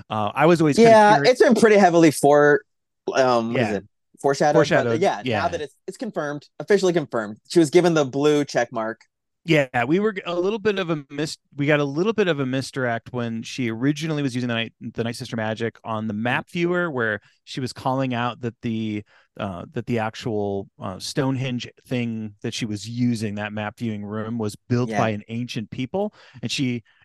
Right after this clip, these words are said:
Speaker 1: and she didn't say, like, "It's my people," you know. But, uh,
Speaker 2: Yeah.
Speaker 1: but now we get, you know, some confirmation either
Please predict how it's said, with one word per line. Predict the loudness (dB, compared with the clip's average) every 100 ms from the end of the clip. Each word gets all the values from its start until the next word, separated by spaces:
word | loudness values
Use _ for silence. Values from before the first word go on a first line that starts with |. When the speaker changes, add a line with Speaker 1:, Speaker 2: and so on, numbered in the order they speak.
| -8
Speaker 1:
and | -6
she | -6
didn't | -2 0 0 -2
say, | -6 -4 -4
like, | -4 -8 -10 -14
"It's | -8
my | -4 -4
people," | -4 -10 -12 -12 -12
you | -12
know. | -12 -8
But, | -4 -4 -6 _
uh, | -10
Speaker 2:
Yeah. | -10 -10
Speaker 1:
but | -6
now | -2 -2
we | -2
get, | -4 -8
you | -8
know, | -6
some | -2 -2
confirmation | -2 -4 -4 -6 -6 -8
either | -6 -4 -4